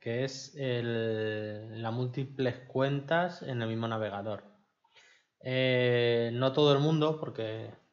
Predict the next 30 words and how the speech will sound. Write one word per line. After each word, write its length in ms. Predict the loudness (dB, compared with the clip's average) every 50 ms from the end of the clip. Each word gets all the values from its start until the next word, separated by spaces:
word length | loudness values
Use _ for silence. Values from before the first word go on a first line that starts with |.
| _ _ -12
bueno, 240 | -8 -8 -8 -8 -8
casi 600 | -8 -8 -6 -6 -8 -8 -8 -12 -14 -16 -16 -16 -18 -20
mucha 720 | -18 -18 -16 -14 -12 -12 -12 -10 -8 -8 -8 -6 -6 -8 -4
gente 320 | -2 -2 0 0 0 -2
tiene 200 | -2 -2 -2 -2
una, 760 | -2 -2 -2 -2 -2 -2 -2 -2 -2 -2 -2 -4 -6 -8 -10 -12 -8
una 360 | -4 -2 -2 0 0 0 -2
sola 220 | 0 0 0 -2
suscripción, 840 | 0 -2 -6 -8 -4 -2 -2 -2 -2 0 2 2 2 2 -2 -6 -16 -18 -18 -20 -20 _ _ _ _ _ _ _ _ _ _ _ _ -2
eh, 1200 | 2 4 4 6 6 6 6 6 4 4 2 2 0 -2 -2 -4 -6 -8 -8 -10 -12 -14 -16 -18 _ _
y 100 | -8 -4
entonces 280 | -4 -2 0 0 -2 2
trabaja 280 | 4 4 4 4 2 -2
con 160 | -2 0 -2
esa, 320 | -2 -2 -2 -4 -4 -4
pero 800 | -6 -6 -6 -4 -4 -4 -4 -4 -4 -4 -4 -4 -4 -4 -6 -6
en 100 | -6 -6
desarrollo 640 | -6 -2 -2 -2 2 4 4 4 4 4 4 4 4
a 60 | 4
lo 80 | 2
mejor 480 | 0 -2 -2 -2 -2 -2 -2 -6 -16 -12 -10 -8 -8 -6 -6
tienes 220 | -4 -4 -4 -6
que 120 | -4 -2 0
logar 380 | 0 2 4 4 4 4 2
con 140 | 0 -2 -2
la 80 | -2 -4
suscripción 440 | -6 -12 -10 -10 -6 -4 -2 -2
de 80 | 0 -2
un 60 | -2 -2
cliente, 960 | 0 2 4 4 6 6 4 4 0 -2 -2 0 0 2 2 2 0 -2